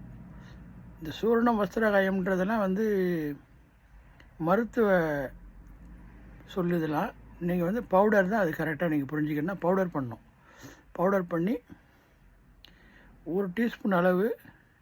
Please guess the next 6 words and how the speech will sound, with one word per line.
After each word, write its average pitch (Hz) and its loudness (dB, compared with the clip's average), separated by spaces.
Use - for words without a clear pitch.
காலை 208 4
மாலை 180 2
ஐந்து 196 -2
நாள் 196 2
இதை 170 -2
நீங்க 147 0